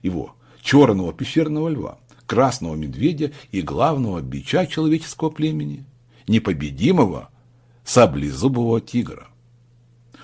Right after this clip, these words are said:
Убедившись в пригодности места – он построил для себя и семьи жилище на ветвях густой, толстой и высокой акации, с вершины которой он теперь обозревал окрестности. Соединив крупные ветви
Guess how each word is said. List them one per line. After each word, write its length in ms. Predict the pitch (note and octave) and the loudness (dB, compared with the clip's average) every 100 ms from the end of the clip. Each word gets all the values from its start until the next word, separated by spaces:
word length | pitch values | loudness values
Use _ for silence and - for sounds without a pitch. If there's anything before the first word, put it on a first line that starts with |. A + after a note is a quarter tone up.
| - | -2
Убедившись 720 | B2+ C#3 E3 A3+ - D#2+ - - _ _ _ | 2 4 4 2 0 -6 -12 -20 _ _ _
в 40 | |
пригодности 720 | C#3 D3 D3 B2 F#2+ E2+ - | 4 8 8 8 6 -6 -2
места – 480 | G#2 F3+ G3 - - - _ - _ | 0 0 -2 -6 -16 -16 _ -20 _
он 180 | A#2+ A#2 | 2 2
построил 600 | A#2+ G2 - C#3 F3+ D#3 | 0 -2 0 0 2 0
для 140 | G#2+ | -2
себя 300 | F#2 D#2+ E2 | -4 -4 -4
и 80 | D2+ | -4
семьи 420 | - D2+ F#2+ E3 | -4 -2 -2 -2
жилище 600 | F2 D#2+ D#3 - - C#3 - - | -2 0 -2 -2 -6 -6 -8 -10
на 100 | E2 | -8
ветвях 560 | C2+ - - G2+ C#3+ - | -6 -8 -4 -2 -2 -6
густой, 560 | - - - - F#3 E3 _ _ _ | -16 -10 -6 -4 -4 -6 _ _ _
толстой 500 | D3 F#3+ - - - - - | 4 4 0 -8 -14 -16 -6
и 80 | G#2 | -4
высокой 520 | F#2 - C#3 C3+ B2 | -2 -2 -4 -2 -4
акации, 720 | A#2+ G#2+ D2 - - - - - _ | -2 -4 -4 -8 -10 -12 -18 -20 _
с 120 | - | -6
вершины 380 | F#2+ G#2 A#2 G2 | -4 -2 -4 -4
которой 400 | - - F3 - - - | -6 -6 -6 -6 -10 -8
он 180 | G2 F#2+ | -4 -4
теперь 380 | - - G2 D#2+ - - - | -4 -4 -4 -4 -18 -20 -4
обозревал 760 | - F#2+ F#2+ - D2+ C#2+ C3 C#3+ | 0 2 2 2 -4 0 0 -2
окрестности. 840 | C#3 C3 A2+ F#2+ - - - - - _ - - - | -6 -4 -4 -4 -6 -10 -16 -16 -20 _ -20 -18 -4
Соединив 580 | - D3 E3 F#3 D3+ | 4 4 4 2 0
крупные 560 | - C#3+ C#3+ C#3+ F#2 D#2+ | 0 4 4 4 -4 -4
ветви 520 | D2+ F2+ - B1+ G#1+ | -2 -4 -4 -10 -12